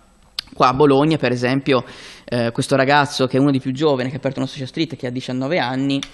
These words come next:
eh, anche questo mi fa piacere, no? Che siano anche le persone di ogni età che si provano a mettersi in, in gioco e vedere cosa succede. Era tutto timoroso, no? Che non sapeva se, se le persone avrebbero, come avrebbero risposto a un ragazzo di giovane, diciannove anni, timido, no? Che non sapeva neanche come.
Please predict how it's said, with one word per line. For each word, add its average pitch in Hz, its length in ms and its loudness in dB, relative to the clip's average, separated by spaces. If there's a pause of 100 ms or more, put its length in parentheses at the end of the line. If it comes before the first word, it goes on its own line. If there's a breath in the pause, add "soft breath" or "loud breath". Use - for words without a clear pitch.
(500 loud breath)
eh, - 180 -12
anche - 160 -14
questo 165 200 -4
mi 135 80 0
fa 123 100 -6
piacere, 139 320 0
no? 135 100 0
Che 135 120 -4
siano 139 240 -2
anche 135 120 -4
le 135 100 0
persone 135 420 -4
di 131 100 -2
ogni 143 160 0
età 139 280 -2
che 135 100 -10
si - 100 -10 (220)
provano 156 440 4
a 143 40 4
mettersi 135 480 2
in, 131 360 2 (500 loud breath)
in 170 180 4
gioco 160 400 6
e - 20 2
vedere 143 260 4
cosa 131 160 0
succede. 147 400 2
Era 131 120 2
tutto 151 160 -6
timoroso, 151 560 4
no? 135 480 2
Che 127 80 0
non 127 100 0
sapeva 135 320 0
se, - 140 -8 (640)
se - 200 -2
le 135 60 2
persone 139 320 -2
avrebbero, 127 640 0
come 143 220 2
avrebbero 127 260 -2
risposto 147 500 0
a 135 40 0
un 131 60 0
ragazzo 131 360 -2
di 131 160 -6
giovane, 139 320 2
diciannove 135 280 -2
anni, 135 220 0
timido, 135 480 0
no? 139 120 -2
Che 139 100 -6
non 131 180 -4
sapeva 131 260 -10
neanche 131 300 -6
come. 131 320 -4